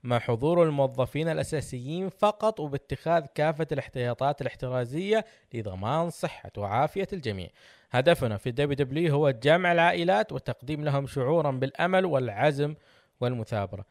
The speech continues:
طبعًا حبيبك تيف ملتزر وش قال؟ يقول إن هناك بند في عقود دبليو دبليو إي مع شبكة ام بي سي يونيفرسال وفوكس يحدد عدد العروض التي تبث مسجلة في السنة الواحدة،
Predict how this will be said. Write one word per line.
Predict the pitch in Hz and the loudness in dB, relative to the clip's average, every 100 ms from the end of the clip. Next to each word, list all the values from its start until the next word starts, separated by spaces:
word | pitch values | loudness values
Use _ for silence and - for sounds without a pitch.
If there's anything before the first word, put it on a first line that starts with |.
| _ - | _ 2
طبعًا | 180 170 180 | 4 6 2
حبيبك | 170 170 196 147 - | 2 0 2 0 -2
تيف | 143 - | -4 -2
ملتزر | 160 151 127 143 | -2 0 -2 -2
وش | 156 147 | -2 0
قال؟ | 160 139 160 - - _ | 4 4 2 -8 -20 _
يقول | - 139 190 | -8 2 4
إن | 196 | 4
هناك | 160 175 220 - | 2 4 2 4
بند | 185 185 143 - _ _ | 6 6 6 -6 _ _
في | - 135 | -8 -4
عقود | 120 135 170 175 | -2 -2 0 0
دبليو | 143 156 151 | 2 2 2
دبليو | 139 151 | 0 0
إي | |
مع | 131 | -2
شبكة | 113 143 135 131 127 - 123 120 | -2 0 0 0 -2 -2 -4 -2
ام | 135 | -4
بي | 135 | -8
سي | - 143 | -8 -4
يونيفرسال | 131 120 143 120 - 110 | -2 2 2 2 -4 -10
وفوكس | - 156 185 - _ _ - - | 0 0 0 -4 _ _ -20 -10
يحدد | 127 131 - 190 208 180 170 214 147 | -6 -6 -4 0 0 -2 -6 -4 -2
عدد | 131 175 175 151 | 2 2 2 -2
العروض | 127 147 165 | 0 0 0
التي | 151 151 139 | 0 -2 -4
تبث | - 139 151 147 | -4 -2 -2 -2
مسجلة | 135 160 147 151 | -6 -4 -4 -6
في | 135 | -6
السنة | - 160 143 | -4 -2 0
الواحدة، | 123 113 - 98 | 2 0 -2 -10